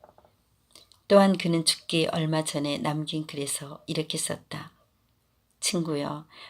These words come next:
나를 아는 모든 나여 부탁이 있네. 나를, 지금 이 순간의 나를 영원히 기억해주기 바라네. 그러면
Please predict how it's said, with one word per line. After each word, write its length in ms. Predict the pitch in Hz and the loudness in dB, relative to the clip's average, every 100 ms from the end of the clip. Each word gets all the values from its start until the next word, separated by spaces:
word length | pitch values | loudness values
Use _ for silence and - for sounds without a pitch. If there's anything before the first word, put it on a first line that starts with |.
| - | 4
나를 340 | 160 160 170 | 6 6 4
아는 340 | 175 175 175 | 4 2 2
모든 560 | 170 190 196 185 175 - | 2 2 2 0 -2 -4
나여 580 | - 156 147 143 139 151 - | -6 -4 -4 -4 -8 -12 -14
부탁이 460 | - - 170 156 151 | -14 -4 -4 -2 -4
있네. 420 | 139 139 135 - _ _ _ _ _ | -6 -8 -10 -12 _ _ _ _ _
나를, 440 | 151 147 143 160 - - - | -6 -2 -4 -6 -10 -18 -6
지금 340 | - 165 175 180 | 0 2 2 4
이 160 | 190 | 2
순간의 540 | 180 - 190 180 165 147 | 4 4 2 2 0 0
나를 440 | 143 143 139 147 - | -2 -4 -6 -8 -4
영원히 640 | 170 165 165 170 170 170 175 | 0 2 0 0 -2 -4 -2
기억해주기 640 | - 170 175 156 - 147 | -2 -2 -2 -4 -4 -4
바라네. 500 | 143 143 143 143 156 - _ _ _ _ _ _ | -6 -8 -8 -8 -12 -18 _ _ _ _ _ _
그러면 520 | 165 151 147 147 147 | -2 0 0 -2 -4